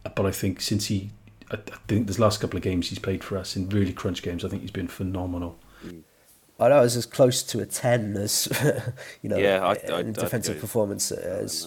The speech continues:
Speaker 2: that.
Speaker 3: as you'd ever see, I think, you know. I can't think that he really did anything wrong.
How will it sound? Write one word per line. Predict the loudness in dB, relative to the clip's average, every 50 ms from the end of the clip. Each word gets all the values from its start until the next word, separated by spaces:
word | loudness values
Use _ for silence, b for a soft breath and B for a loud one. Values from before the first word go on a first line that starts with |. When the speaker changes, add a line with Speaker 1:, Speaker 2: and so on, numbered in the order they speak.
| -12 -16 -10
Speaker 2:
that. | -6 -6
Speaker 3:
as | -6 -4 -6
you'd | -6 -6 -6 -4
ever | -4 -6 -6 -4 -4 -4 -4 -4
see, | -6 -6 -4 -4 -4 -4 -4
I | -6
think, | -6 -8 -10 -10 -8
you | -10 -8
know. | -8 -8 -10 B B B B B B B B B B B B B B B -6
I | -4
can't | 0 2 2 2 2
think | -2 -4 -4 -4
that | -4 -4
he | -2
really | 0 0 0 0 0
did | -2 -2 -2 0
anything | -2 -2 -4 -4 -6 -6
wrong. | -6 -6 -6 -8 -10